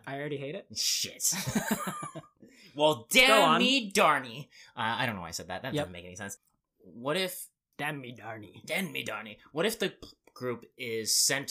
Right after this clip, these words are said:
Speaker 2: to track down a spy at a festival, all right? And that's how they get introduced into the scene. They're at a festival, and they have to find the spy at the festival.
Speaker 1: Okay.
Speaker 2: Okay?
Speaker 1: Yeah, I like that. I like that.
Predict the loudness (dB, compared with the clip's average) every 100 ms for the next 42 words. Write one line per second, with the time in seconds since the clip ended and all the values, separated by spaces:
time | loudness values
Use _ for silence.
0 | -6 -6 -6 -6 0 0 -2 -4 -2 -2
1 | -4 -6 -8 -4 -4 2 2 4 2 0
2 | -6 _ _ -12 -12 -12 -16 -16 -16 -4
3 | -2 -2 -4 -6 -12 -14 _ _ -12 -8
4 | -6 -6 -10 _ _ _ _ -10 -10 -10
5 | -14 -18 _ _ _ -12 -8 -4 -2 -4
6 | -6 -8 -6 -8 -6 -4 -2 -4 -4 -4
7 | -4 -4 -10 -4 -2 -2 -4 -4 -4 -8
8 | -8 -8 -10 -10 -8 -8 -8 -12 -4 0
9 | 0 -2 -2 -2 0 0 0 -4 -12 -18
10 | -16 -12 -12 -12 -20 -20 _ _ -4 0
11 | 0 -2 -14 -12 -12 _ _ _ -2 2
12 | 4 2 0 -6 -8 -10 -12